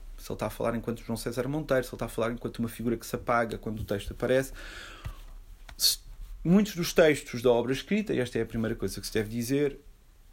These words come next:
são não só guiões, no caso daqueles que foram publicados pela Letra Livre, mas são textos circunstanciais, de crítica, são diários, têm géneros que de alguma maneira inscrevem logo à partida, antes do próprio texto,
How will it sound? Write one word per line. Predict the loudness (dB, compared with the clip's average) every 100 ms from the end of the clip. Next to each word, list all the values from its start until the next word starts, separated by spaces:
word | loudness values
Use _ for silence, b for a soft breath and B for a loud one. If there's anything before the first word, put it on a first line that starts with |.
| -12
são | -4 4 6 6 2
não | 0
só | 4 6 6 6 0 0 0 0 -14 -20 -10
guiões, | 0 2 4 2 0
no | -2
caso | 0 0 0
daqueles | -4 -4 -6
que | -4
foram | -6
publicados | -4 -6 -2 -2 -2
pela | -2 -2
Letra | 0 0
Livre, | 0 -2 B B -2
mas | 0
são | 0 2
textos | 2 2 -4 -12 -4
circunstanciais, | -4 -2 -6 -4 -4 2 4 4 2
de | -8
crítica, | 0 2 2 -2 -8 -2 -2
são | 0 -2 0
diários, | 2 4 6 6 2 0 -4
têm | -2 0 2
géneros | 4 4 4 0 -2 -10 B B B
que | 4
de | 6
alguma | 6 2
maneira | 4 4 4 4
inscrevem | 0 -4 0 4 4 4
logo | 2 4 2
à |
partida, | -2 -4 -4 -2 -2 -2 -6 -2
antes | -2 -2 -8
do | -6
próprio | -2 -2 -2
texto, | 4 4 4